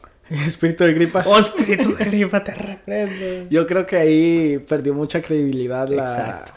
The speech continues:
Speaker 1: el movimiento pentecostal.
Speaker 2: O carismático.
Speaker 1: O carismático también, porque eran los que más se, como que se especializaban en eso y decían, "El domingo tal de octubre va a ser noche de milagros, va, <laughs>
Speaker 2: De-,
Speaker 1: venga".
Speaker 2: noche de liberación.
Speaker 1: Ajá, "Tráiganos sus enfermos y a sus endemoniados y de aquí lo vamos a,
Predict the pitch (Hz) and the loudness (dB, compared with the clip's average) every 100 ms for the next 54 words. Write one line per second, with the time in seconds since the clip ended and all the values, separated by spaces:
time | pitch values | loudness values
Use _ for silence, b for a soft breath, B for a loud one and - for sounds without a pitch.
0 | 127 139 135 143 135 135 135 135 156 139 | -6 -4 -2 0 0 0 -4 -2 0 0
1 | 127 123 135 123 - 120 - 139 175 175 | -2 -4 -8 -8 -10 -12 -4 -2 -2 -4
2 | 143 151 143 151 139 151 165 147 143 139 | 0 0 0 -4 -2 -2 2 2 2 0
3 | 143 160 220 214 208 156 175 175 180 170 | 0 -2 -4 -4 -2 -2 -2 -2 -2 0
4 | 151 165 180 175 156 156 - 175 156 135 | 2 0 -2 -6 -4 -4 -2 0 0 -2
5 | 131 143 139 147 139 - 139 - 139 135 | -6 -10 -8 -8 -10 -8 -8 -4 -4 -4
6 | 135 147 156 147 143 143 156 139 139 151 | -2 -2 -2 -2 -4 -2 -2 -2 -4 -4
7 | 139 135 131 B B B B 165 185 196 | -4 -6 -10 B B B B -4 0 0
8 | 208 220 240 233 226 220 214 196 - 202 | 0 0 2 0 0 2 0 0 -2 -2
9 | 208 202 196 - 202 202 185 180 180 190 | -2 -4 -6 -2 -2 -2 0 -2 -2 -2
10 | 180 175 160 165 185 240 226 208 208 202 | -2 -2 -4 -4 -2 2 2 2 0 2
11 | 190 151 151 180 156 165 190 240 226 - | 2 2 2 -2 0 0 2 4 4 4
12 | 220 208 190 175 - 220 202 170 165 165 | 2 2 0 -4 -4 -4 -2 0 0 0
13 | 156 208 226 240 233 226 220 208 214 233 | 0 2 2 0 0 0 2 2 4 2
14 | 233 220 214 208 202 208 202 214 214 220 | 4 2 0 -2 -4 -4 -4 -2 -2 -2
15 | 233 214 202 196 196 208 208 208 214 202 | -4 -4 -4 -6 -6 -6 -6 -6 -8 -8
16 | 185 170 156 143 | -8 -8 -8 -10